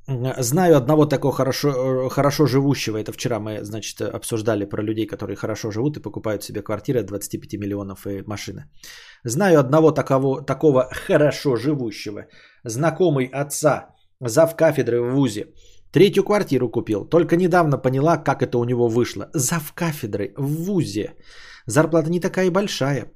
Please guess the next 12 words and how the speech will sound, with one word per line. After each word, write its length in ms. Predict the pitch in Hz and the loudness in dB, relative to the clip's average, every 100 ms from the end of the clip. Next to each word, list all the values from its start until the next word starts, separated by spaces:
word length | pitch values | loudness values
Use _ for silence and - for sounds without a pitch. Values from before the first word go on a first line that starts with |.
| - | -2
Третья 460 | 131 208 196 170 | 2 2 2 0
квартира. 760 | 156 156 185 - 196 175 - - - - - - - - - - _ | 0 -2 -4 -4 -2 0 0 -8 -20 -20 -20 -20 -20 -20 -20 -20 _
Хорошо 420 | - 190 208 285 277 | -2 2 4 4 4
мы 100 | 147 | 6
живем 300 | 147 151 147 | 8 8 4
в 80 | |
целом. 380 | - 131 120 101 101 - - - - - - - - - - - 135 | 0 0 0 -2 -10 -14 -16 -16 -18 -18 -20 -20 -20 -20 -20 -16 -8
И 120 | 135 | -6
все 240 | - 185 | -4 -2
молодцы. 540 | 170 117 101 - 110 - - - _ _ _ _ _ _ _ _ _ _ _ _ _ _ _ _ _ _ _ _ _ _ _ _ _ _ _ _ - - - - _ - - - - - - - | 0 -2 -4 -6 -8 -10 -18 -20 _ _ _ _ _ _ _ _ _ _ _ _ _ _ _ _ _ _ _ _ _ _ _ _ _ _ _ _ -20 -20 -20 -20 _ -18 -18 -20 -20 -20 -20 -20
Хе-, 280 | - 185 175 - - - - - | -2 4 4 2 -12 -18 -20 -16
хе-хе-хо-хо-л. 1500 | - 202 196 220 214 - 160 151 - 196 185 135 123 - | -2 0 0 0 -2 2 2 2 0 0 0 -2 -2 -2